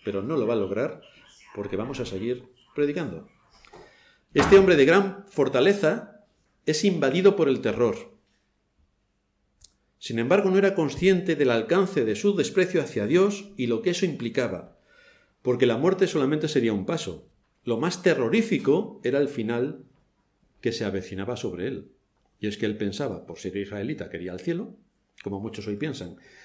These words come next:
que por ser evangélicos van al cielo, los católicos no, que adoran imágenes. Pero ellos sí piensan que van al cielo, cuando resulta que van camino del infierno. Esto es lo más sorprendente.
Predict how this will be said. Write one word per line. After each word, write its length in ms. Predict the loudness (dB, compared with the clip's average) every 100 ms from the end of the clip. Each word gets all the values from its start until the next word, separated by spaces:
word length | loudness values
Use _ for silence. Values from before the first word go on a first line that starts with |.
| _
que 140 | -6 -6
por 140 | -6
ser 180 | -6 -6
evangélicos 580 | -6 -4 -4 -4 -10 -12
van 100 | -12
al 80 |
cielo, 460 | -6 -4 -2 -6 -10 _ -8
los 160 | -6
católicos 520 | -4 -4 -4 -4 -6 -6
no, 200 | -6 -6
que 80 |
adoran 280 | -6 -4 -4
imágenes. 480 | -6 -10 -14 -20 -20 _ -20 -20 -20 -6
Pero 180 | -4 0
ellos 240 | 0 0
sí 100 | -4
piensan 340 | -4 -4 -6
que 80 | -6
van 100 | -8
al 80 | -8
cielo, 400 | -8 -8 -10 -16 _ _ _ _ _
cuando 240 | -10 -8
resulta 360 | -8 -8 -8 -8
que 60 | -8
van 140 | -8
camino 280 | -8 -8 -8
del 100 | -10
infierno. 400 | -10 -14 -14 -20 _ _ _ _ _ _ _ _ _ _ _ _
Esto 180 | -14 -10
es 20 |
lo 60 | -10
más 120 | -10
sorprendente. 600 | -10 -10 -12 -12 -14 -20